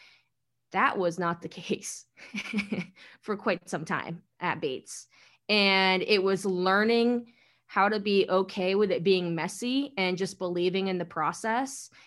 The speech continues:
and trying to share that belief. And fortunately, you know, I had some really great players who stuck with some really crappy times. And, uh,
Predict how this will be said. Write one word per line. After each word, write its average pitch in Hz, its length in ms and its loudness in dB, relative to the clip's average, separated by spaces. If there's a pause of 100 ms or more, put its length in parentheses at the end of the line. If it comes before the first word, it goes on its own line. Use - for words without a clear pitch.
(160)
and 190 160 0
trying 185 240 0
to 180 80 0
share 180 420 0
that 180 200 2
belief. 180 580 -2
And 175 300 -2
fortunately, 214 760 0
you 214 160 2
know, 175 160 0
I 170 140 -2
had 180 320 -4
some 170 420 -6
really 202 300 0
great 190 320 -2
players 190 480 -2
who 175 140 -2
stuck 180 400 -6
with 196 220 -4
some 165 320 -8
really 220 380 0
crappy 196 420 -4
times. 170 600 -6 (420)
And, 190 480 2
uh, 165 240 2